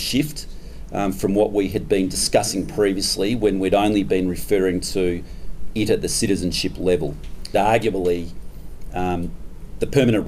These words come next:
residency is actually the most important thing for many people to acquire.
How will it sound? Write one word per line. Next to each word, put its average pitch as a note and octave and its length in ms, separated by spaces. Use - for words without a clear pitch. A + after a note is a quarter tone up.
residency A#2 540
is F#2 180
actually F#2 400
the G2 120
most - 240
important F2 540
thing G2 220
for E2+ 160
many F2 140
people E2+ 320
to E2+ 140
acquire. E2+ 440